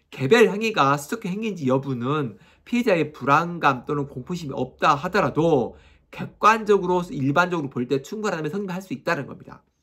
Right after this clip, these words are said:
그리고 그러한 스토킹 행위가 지속 반복되면 스토킹 범죄로 처벌될 수 있다라는 거죠.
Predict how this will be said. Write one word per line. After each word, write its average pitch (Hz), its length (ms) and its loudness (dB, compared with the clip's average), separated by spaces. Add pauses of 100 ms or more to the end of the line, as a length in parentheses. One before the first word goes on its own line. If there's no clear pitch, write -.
(160)
그리고 147 420 0
그러한 156 380 -2 (240)
스토킹 220 280 -6
행위가 147 240 -6
지속 190 320 0
반복되면 147 720 -4 (240)
스토킹 214 380 -6
범죄로 131 420 -2
처벌될 165 400 -4
수 - 80 -16
있다라는 143 460 -4
거죠. 107 500 -12